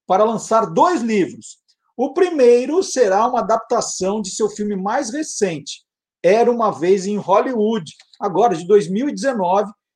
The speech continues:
que teve dez indicações para o Oscar e levou duas estatuetas. O livro vai contar mais detalhes da vida dos dois protagonistas, vividos por Leonardo DiCaprio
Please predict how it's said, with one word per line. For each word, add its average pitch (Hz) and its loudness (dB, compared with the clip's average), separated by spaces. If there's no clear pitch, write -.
que 214 -6
teve 226 -2
dez 214 2
indicações 220 -6
para 220 -2
o 226 2
Oscar 180 0
e 196 -2
levou 190 -2
duas 202 -4
estatuetas. 196 -8
O 220 2
livro 330 0
vai 302 6
contar 247 2
mais 226 -2
detalhes 196 0
da 214 2
vida 190 0
dos 170 -10
dois 262 4
protagonistas, 254 -4
vividos 208 -6
por 220 -6
Leonardo 180 0
DiCaprio 226 -4